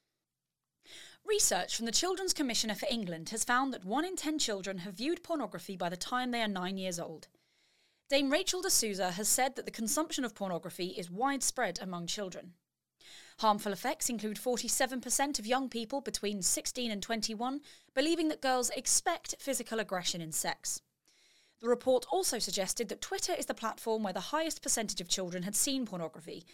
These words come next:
followed by dedicated pornography sites and then Instagram. To read the full story, please visit the Sky News website and the Children Commissioner's website. A I generated voice firm clamps down after four chan makes celebrity voices for abuse.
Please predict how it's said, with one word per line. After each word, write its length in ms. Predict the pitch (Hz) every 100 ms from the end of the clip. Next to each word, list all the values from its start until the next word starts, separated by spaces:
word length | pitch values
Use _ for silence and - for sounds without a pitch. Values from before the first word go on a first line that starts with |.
| - _ _
followed 220 | 226 214
by 140 | 208 208
dedicated 520 | 220 247 226 226 196
pornography 440 | - 202 180 170
sites 420 | 196 - 339 - -
and 120 | 247
then 140 | 202 185
Instagram. 540 | 202 190 165 143 - 180 _ _ _ _ _ _ _ -
To 80 | 262
read 180 | 349 349
the 80 |
full 200 | - 277
story, 420 | 240 214 190 240 - -
please 240 | 285 277
visit 260 | 233 220 269
the 80 |
Sky 280 | - - 254
News 240 | 247 233 214
website 420 | 285 - 320 294 330
and 180 | 359
the 60 | 320
Children 400 | - 262 240 240
Commissioner's 460 | 247 185 - 165 160
website. 480 | 160 - 151 - - _ _ _ _ _ _ _ _ _ _ _ _ - - - -
A 40 |
I 240 | 330 415 427
generated 480 | 294 262 233 226 196
voice 320 | 202 339 -
firm 260 | 220 202 208
clamps 360 | 214 311 339
down 360 | - 240 175 160
after 280 | - 190 214
four 260 | - 349
chan 320 | 370 349 339 277
makes 220 | 208 -
celebrity 500 | 214 220 320 339 339
voices 460 | 220 208 208 202
for 160 | - 208
abuse. 500 | 185 - - - -